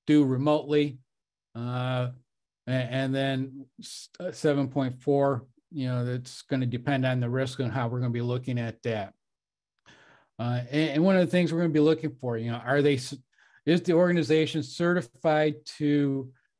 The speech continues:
um, management system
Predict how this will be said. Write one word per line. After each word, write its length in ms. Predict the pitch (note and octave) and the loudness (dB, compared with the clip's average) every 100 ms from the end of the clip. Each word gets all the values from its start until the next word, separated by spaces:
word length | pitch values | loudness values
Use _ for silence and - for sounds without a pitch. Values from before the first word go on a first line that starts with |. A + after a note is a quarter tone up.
| - | -2
um, 560 | C3+ C3+ C3 B2+ B2+ _ _ _ _ _ _ _ - | 0 2 0 -4 -6 _ _ _ _ _ _ _ -8
management 520 | C3 D3+ D3+ - C3 | -2 0 0 -2 -8
system 540 | - D3 B2+ A#2+ G2+ | 0 0 0 -8 -10